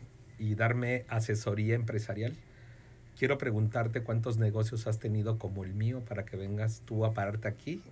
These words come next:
a decirme lo que tengo que hacer". Y dice Jesús que sintió así una cubeta de agua fría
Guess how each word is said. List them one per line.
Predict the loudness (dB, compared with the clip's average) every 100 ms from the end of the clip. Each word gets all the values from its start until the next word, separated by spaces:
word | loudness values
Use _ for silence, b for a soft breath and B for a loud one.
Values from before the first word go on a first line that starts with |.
| -20 -8
a | -6
decirme | -4 -4 -4 0 0
lo | 0
que | -6
tengo | -6 -6 -8
que | -12
hacer". | -14 -16 -20 -20 -20 B B B B B B B
Y | 2
dice | 4 4 2
Jesús | 0 0 0 -2 -4
que | -2 -2 -2 -6 -10 -14 -14
sintió | -2 -2 0 2 4
así | 2 0 -4 -4 -2
una | 0 2 0 0 -4 -10 -10
cubeta | -8 -6 -4 -2 0 0
de |
agua | 0 -2
fría | -2 -4 -4